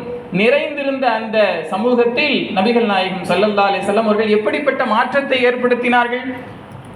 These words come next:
திருக்குர்ஆனுடைய வசனம் இறங்கிவிட்டது என்று அறிவிப்பு மட்டுது, வந்தது மட்டும்தான் தாமதம். உடனே என்ன செய்தார்கள்? தங்களுடைய வீடுகளில், குடுவைகளில், பாத்திரங்களில் பாதுகாத்து வைத்திருந்த உயர் ரக மதுபானங்கள் எல்லாம் தெருக்களில் ஓடியது.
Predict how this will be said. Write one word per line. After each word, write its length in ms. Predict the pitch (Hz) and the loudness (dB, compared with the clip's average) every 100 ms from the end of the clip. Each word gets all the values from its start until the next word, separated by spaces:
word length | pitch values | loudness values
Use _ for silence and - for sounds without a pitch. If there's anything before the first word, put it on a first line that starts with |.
| - - - - | -18 -18 -6 0
திருக்குர்ஆனுடைய 680 | 240 262 269 285 277 262 240 | 2 2 2 2 2 -2 -2
வசனம் 420 | 233 277 277 240 | -2 -2 -2 0
இறங்கிவிட்டது 640 | 254 277 269 277 269 277 | -2 -2 -6 0 0 0
என்று 260 | 254 247 247 | -2 0 2
அறிவிப்பு 560 | 208 226 294 302 302 | 2 0 -4 -6 -2
மட்டுது, 600 | 285 269 - 269 262 214 214 | 2 2 2 0 2 2 2
வந்தது 340 | 214 254 285 | 0 0 0
மட்டும்தான் 640 | 269 240 277 277 277 269 240 | 0 -2 0 2 2 2 2
தாமதம். 560 | 240 247 240 220 202 156 139 - - | 2 2 2 0 0 -4 -8 -8 -6
உடனே 360 | - 196 269 294 | 0 2 2 2
என்ன 180 | 254 247 | 0 0
செய்தார்கள்? 560 | 214 208 190 180 185 | 2 2 2 0 -4
தங்களுடைய 500 | 180 180 185 185 180 185 | -4 0 0 0 0 0
வீடுகளில், 840 | 247 262 240 226 214 170 156 - - - - - | 0 0 2 4 2 0 -4 -8 -12 -16 -8 0
குடுவைகளில், 760 | 233 277 277 254 240 220 202 | 2 4 2 2 2 0 0
பாத்திரங்களில் 1000 | 214 247 254 277 269 254 240 214 160 160 - - - - - | 0 0 0 -2 0 0 0 0 -6 -10 -14 -16 -18 -6 2
பாதுகாத்து 640 | 220 294 285 285 240 262 | 2 2 0 0 -2 2
வைத்திருந்த 560 | 247 254 - 247 247 240 | 2 2 -2 -2 2 2
உயர் 360 | 220 254 277 | 2 2 2
ரக 200 | 277 254 | 2 0
மதுபானங்கள் 680 | 240 226 269 254 254 254 247 | -2 -2 0 2 2 0 -2
எல்லாம் 500 | 254 247 262 285 277 | -2 0 0 -2 0
தெருக்களில் 680 | 240 262 311 302 302 285 247 | 2 2 0 0 2 2 2
ஓடியது. 640 | 240 233 202 165 139 - | 2 2 0 -2 -4 -6